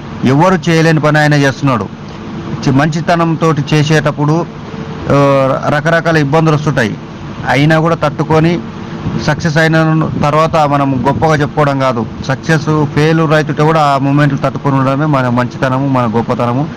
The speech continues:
ఇది గుర్తు చేసుకొని, అందరూ కొద్ది ఓపికతో, ఓర్పుతో మన టీంని మనకు నచ్చజెప్పి కాపాడుకోండి. మీ టీంని మీరే కాపాడుకునే ప్రయత్నం చేయండి. సమస్యగా పె-, పెంచుకోవద్దండి.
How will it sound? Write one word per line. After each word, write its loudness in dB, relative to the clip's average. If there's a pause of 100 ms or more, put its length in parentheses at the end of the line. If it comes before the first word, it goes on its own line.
(280)
ఇది 0
గుర్తు -2
చేసుకొని, 0
అందరూ 0 (280)
కొద్ది 2
ఓపికతో, 0
ఓర్పుతో -2
మన 0
టీంని 0
మనకు 0
నచ్చజెప్పి 0
కాపాడుకోండి. -2 (500)
మీ 4
టీంని 2
మీరే 4
కాపాడుకునే 0
ప్రయత్నం 0
చేయండి. 0 (420)
సమస్యగా 0
పె-, 0
పెంచుకోవద్దండి. 0